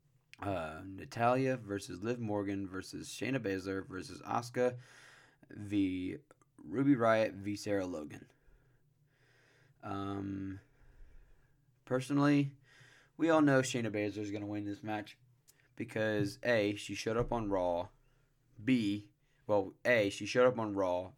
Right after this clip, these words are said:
B, she, yeah, B, she attacked, uh, Becky from behind, and, uh, and C, she bit her on the damn neck. I know res-, I know that this stuff is scripted, but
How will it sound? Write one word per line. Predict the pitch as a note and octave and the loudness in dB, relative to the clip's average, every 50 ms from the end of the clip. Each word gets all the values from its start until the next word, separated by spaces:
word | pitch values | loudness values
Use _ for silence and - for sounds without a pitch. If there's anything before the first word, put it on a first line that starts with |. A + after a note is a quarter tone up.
| G2+ G#2+ A2 | -10 -2 2
B, | B2+ C3 C3 B2 | 4 4 4 4
she, | B2 - A#2 G#2+ G#2 G2+ G2 - | 0 -4 -6 -6 -6 -6 -8 -8
yeah, | - F#2+ F2 D#2+ - - - - _ - | -6 -6 -6 -6 -6 -10 -18 -20 _ 2
B, | - C3+ D3 D3+ D#3 | 6 10 10 10 10
she | - - G#2+ | 6 2 0
attacked, | G#2+ G2+ - - C#3+ C#3+ D3+ D3 C#3+ - - - _ _ _ _ _ _ _ _ _ _ _ _ _ _ - | -2 -2 2 4 4 6 4 4 0 -8 -20 -20 _ _ _ _ _ _ _ _ _ _ _ _ _ _ -4
uh, | - G#2+ G2+ F#2+ F#2 | 0 0 0 2 2
Becky | G2+ G#2+ G#2+ - - G2 G#2 A2+ A2+ - _ _ _ _ _ _ _ _ _ _ - - _ _ _ _ _ _ _ _ _ _ _ - | 0 -2 -2 0 -2 -2 -2 -4 -6 -16 _ _ _ _ _ _ _ _ _ _ -20 -20 _ _ _ _ _ _ _ _ _ _ _ -10
from | - A2 G2+ | -8 -6 -6
behind, | G2 F#2 G2 F#2+ F2 F2 F2+ F#2 G#2 - _ _ _ _ _ _ _ _ _ _ _ - | -4 -4 -2 -4 -4 -4 -6 -8 -10 -12 _ _ _ _ _ _ _ _ _ _ _ -8
and, | - G#2 G2 F#2+ F2+ | -4 -2 -2 -2 -2
uh, | F2+ F2 F2 F2+ F2 | -2 -2 -2 -4 -4
and | - A2 B2 B2+ B2+ | -2 -2 -2 -2 -2
C, | B2 - C3+ C#3 A#2 | -4 -4 -2 -2 -2
she | G2 - - F#2 | -2 -4 -8 -8
bit | F#2 F#2+ D3+ F3+ G3 | -4 0 2 4 6
her | G3+ F#3 | 6 4
on | D#3 D3 | 4 2
the | D3 | 2
damn | C3 C#3 D3 D3 C#3+ C3+ B2 | 2 2 2 2 2 2 2
neck. | B2+ C3+ C3 - - - - _ _ _ _ _ _ _ _ _ _ _ _ _ _ _ _ _ _ _ _ _ _ _ _ _ _ _ _ _ _ _ _ _ _ _ _ _ _ _ _ _ _ _ _ _ _ _ _ _ _ _ - - | 2 2 2 2 -2 -6 -20 _ _ _ _ _ _ _ _ _ _ _ _ _ _ _ _ _ _ _ _ _ _ _ _ _ _ _ _ _ _ _ _ _ _ _ _ _ _ _ _ _ _ _ _ _ _ _ _ _ _ _ -2 2
I | A#2+ C#3 | 4 6
know | D3+ E3+ F3 F3 | 8 8 8 8
res-, | D3+ C#3+ C#3+ D3 C#3+ - - - | 8 8 8 6 6 2 -8 -6
I | - - D3 | -2 0 2
know | D3 C#3+ D3+ D3+ D3+ D3 D3+ D3 C#3 - G#2 | 4 6 6 6 6 6 6 4 2 0 0
that | A#2 A#2+ A2+ A2 G#2 A2 A2+ | 2 4 4 4 2 2 0
this | A#2+ A#2+ A#2+ | -2 0 2
stuff | - C3 B2+ A#2 | 2 2 2 2
is | A2 G#2 | -4 -6
scripted, | - - - C3+ C3 C3 - - G2+ G2 F#2+ F#2+ | -6 0 2 2 2 2 0 -6 -6 -4 -4 -4
but | G2 F#2 F#2 - | -4 -4 -4 -6